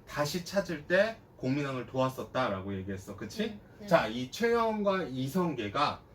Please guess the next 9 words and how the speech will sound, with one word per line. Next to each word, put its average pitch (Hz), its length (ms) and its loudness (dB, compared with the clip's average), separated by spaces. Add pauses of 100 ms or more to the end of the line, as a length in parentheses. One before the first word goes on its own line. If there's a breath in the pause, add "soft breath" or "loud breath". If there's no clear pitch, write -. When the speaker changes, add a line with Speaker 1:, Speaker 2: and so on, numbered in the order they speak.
Speaker 1:
수도였었던 208 920 2
이 120 220 -4
개성을 131 640 -6
다시 - 460 -8 (260)
빼앗으면서 135 1000 0 (260 loud breath)
막아내는데 131 1080 0
가장 120 560 -2
공을 147 340 4
세웠던 139 600 -2